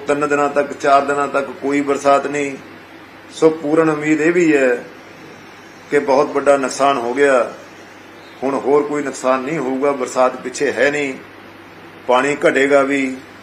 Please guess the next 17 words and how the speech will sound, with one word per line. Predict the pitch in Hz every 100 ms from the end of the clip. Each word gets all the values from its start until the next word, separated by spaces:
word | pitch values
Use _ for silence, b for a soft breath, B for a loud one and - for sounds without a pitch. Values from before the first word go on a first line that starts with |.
| - - -
ਤੇ | 147
ਜਿਹੜੀਆਂ | - 139 180 165
ਬ੍ਰੀਚਾਂ | 131 127 160 156
ਸਾਡੀਆਂ | 143 147 135
ਹੋਈਆਂ | 127 131 147 147
ਨੇ | 135
ਸਾਡੇ | 127 131 143
ਹਰ | 120 127
ਜਗ੍ਹਾ | 147 151 147
ਤੇ, | 139 131 117 - - - - - - - 147
ਉਹ | 156
ਬ੍ਰੀਚਾਂ | 131 135 131 156 156 -
ਪਲੱਗ | 147 165 165
ਕਰਨ | 156 143 131
ਦੇ | 120
ਲਈ | 98 85 - - - - - - - - - -
ਉੱਥੇ | 139 160